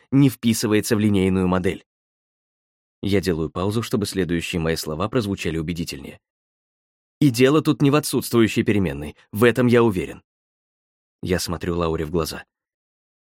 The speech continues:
"Твое произведение — это не просто фантазия на тему. Это лучшее, что ты создала, и сейчас имеет значение только одно. Ты должна продолжить работу и довести ее до завершения. Это твой шедевр".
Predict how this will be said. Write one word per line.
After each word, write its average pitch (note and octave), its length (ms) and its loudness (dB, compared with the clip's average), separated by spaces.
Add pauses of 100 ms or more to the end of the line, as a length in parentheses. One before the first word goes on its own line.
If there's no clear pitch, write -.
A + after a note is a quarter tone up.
"Твое A#2 300 2
произведение — A2 760 0 (380)
это B2 260 2
не B2+ 120 2
просто A#2 380 0
фантазия A2 500 0
на G2 140 0
тему. - 300 -10 (380)
Это C3 260 4
лучшее, A#2+ 440 2
что A#2 200 0
ты A2+ 140 2
создала, G2 560 -2 (400)
и C#3+ 80 4
сейчас B2 520 -2
имеет A2 300 2
значение A#2 460 0
только A2 340 0
одно. G2 340 -2 (400)
Ты C3+ 100 2
должна A#2 380 2
продолжить A#2+ 520 2
работу F#2+ 460 -2 (280)
и C3+ 80 4
довести A#2 420 2
ее A2 160 4
до A2 120 2
завершения. F2 640 -2 (560)
Это A#2 420 2 (160)
твой F#2 280 2
шедевр". F2 520 -4